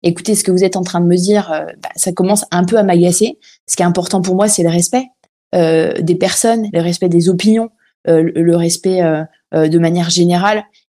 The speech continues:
Et donc, euh, la demande peut être intéressante, euh, mais le questionnement de manière générale est intéressant. C'est-à-dire, quelqu'un qui vous agresse, si vous répondez, vous mettez de la tension à une tension qui existe déjà.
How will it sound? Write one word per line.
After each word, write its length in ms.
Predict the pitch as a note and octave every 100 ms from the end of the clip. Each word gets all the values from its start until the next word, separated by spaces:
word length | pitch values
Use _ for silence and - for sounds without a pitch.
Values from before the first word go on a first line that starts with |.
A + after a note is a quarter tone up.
| -
Et 80 |
donc, 280 | F3 G3+ G3+
euh, 60 | F3+ -
la 160 | E3+ F3+
demande 380 | G#3 A#3 C4 -
peut 80 |
être 180 | F#3+ -
intéressante, 680 | F3+ F3+ F3 E3 F#3 F3+ D#3+
euh, 300 | - - D3+
mais 100 | F3+
le 100 | F#3
questionnement 680 | F#3+ - G#3+ - G3+ G3 G3
de 60 | F3+
manière 280 | D3+ D#3
générale 360 | D3 D3 D#3 D#3
est 160 | D#3+ -
intéressant. 460 | - D#2+ D3+ - - _ _ -
C'est-à-dire, 500 | - F#3 F#3 D#3+ F3 _ _ _ -
quelqu'un 280 | G#3 B3
qui 140 | B3 G#3+
vous 220 | F3+ F3+
agresse, 500 | F3+ F#3 A3 B3+ -
si 220 | - - F#3+
vous 160 | E3+
répondez, 680 | F3 G#3+ G#3 F3 F3+ G#3 - _ _ _ -
vous 140 | G3
mettez 280 | A3 A3 A3
de 100 | E3+
la 120 | D3+
tension 600 | D3+ A3+ A#3 - A#3+ B3+ _ _ _ _
à 140 | G3+ G3+
une 140 | G#3
tension 380 | A#3 A3 - A#3+
qui 140 | G#3+
existe 360 | F#3+ E3 F3+ E3+
déjà. 360 | E3+ E3 D#3+